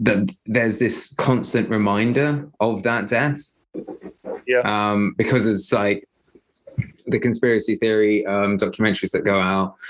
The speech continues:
Speaker 1: the constant memorials, um, and especially this year with the twenty years.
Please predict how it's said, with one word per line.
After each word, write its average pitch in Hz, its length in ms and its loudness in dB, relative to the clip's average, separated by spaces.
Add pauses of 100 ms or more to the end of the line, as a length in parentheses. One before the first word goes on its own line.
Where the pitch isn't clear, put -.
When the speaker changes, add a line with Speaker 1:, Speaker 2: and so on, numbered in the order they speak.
(120)
Speaker 1:
the 107 120 0
constant 107 520 -2
memorials, 98 1040 0 (340)
um, 101 720 0
and 107 500 0
especially 113 380 -2
this 107 240 2
year 104 140 4
with 95 100 0
the 95 60 -8
twenty 107 260 0
years. 95 640 -2